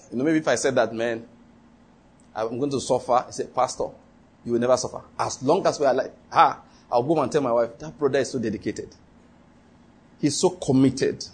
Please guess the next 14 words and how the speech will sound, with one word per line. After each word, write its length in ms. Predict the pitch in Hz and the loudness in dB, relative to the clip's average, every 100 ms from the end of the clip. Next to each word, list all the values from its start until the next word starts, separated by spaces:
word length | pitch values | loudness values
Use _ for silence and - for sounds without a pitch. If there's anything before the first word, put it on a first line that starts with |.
| - - _ _ _ _ _ _ - | -20 -20 _ _ _ _ _ _ -6
He's 200 | 160 - | -4 0
so 140 | 185 | 0
faithful. 580 | 185 - 170 - 151 117 - _ _ _ _ _ - | 0 2 0 0 -8 -10 -12 _ _ _ _ _ -6
He's 180 | 135 | -4
so 140 | - 160 | 0 0
loving." 540 | 151 139 135 113 113 - - _ _ - _ _ _ _ - _ _ _ - | 2 4 4 4 -6 -14 -20 _ _ -20 _ _ _ _ -20 _ _ _ -2
You 80 | |
know, 60 | 143 | 6
that's 180 | 185 175 | 6 6
what 100 | 160 | 2
Jesus 220 | 160 147 | 2 4
said 140 | 147 | 4
to 80 | 143 | 2
Peter. 300 | 123 127 113 | 0 -2 -4